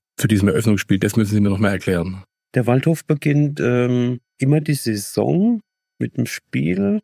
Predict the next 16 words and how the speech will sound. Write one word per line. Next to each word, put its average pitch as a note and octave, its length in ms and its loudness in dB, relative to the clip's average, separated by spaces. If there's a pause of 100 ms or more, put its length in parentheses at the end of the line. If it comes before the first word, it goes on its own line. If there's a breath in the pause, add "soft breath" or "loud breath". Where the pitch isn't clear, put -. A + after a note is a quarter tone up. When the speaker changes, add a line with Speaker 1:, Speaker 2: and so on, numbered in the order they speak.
(180)
Speaker 2:
früher C3 320 2
im G2+ 80 2
Schlammloch F3 540 2
und C3 220 -4
heute C#3+ 480 2 (140)
gegen B2 220 0
S - 180 0
C D3 100 0
Käfertal, A#2 480 0
Oberriedstraße A2 880 -2
am G#2 340 0
vierzehnten - 720 -2
Juli F2+ 300 -2
müsste - 240 -6
es - 80 -14
sein. - 80 -16